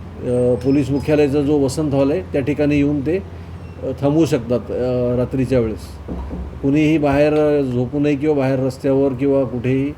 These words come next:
अ, ब-, बसस्टँडवर किंवा इथे त्यांनी, अ, थांबून अडचण झाल्यास तात्काळ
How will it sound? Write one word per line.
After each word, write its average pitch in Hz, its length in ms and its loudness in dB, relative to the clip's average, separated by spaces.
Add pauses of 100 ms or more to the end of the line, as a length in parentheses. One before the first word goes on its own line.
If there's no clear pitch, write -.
(460)
अ, 117 60 -10 (500)
ब-, 113 480 -6
बसस्टँडवर 135 520 2
किंवा 135 200 2
इथे 135 240 0
त्यांनी, 135 500 0
अ, 127 240 -2 (120)
थांबून 135 520 0
अडचण 135 760 0
झाल्यास 127 500 2 (480)
तात्काळ 156 400 2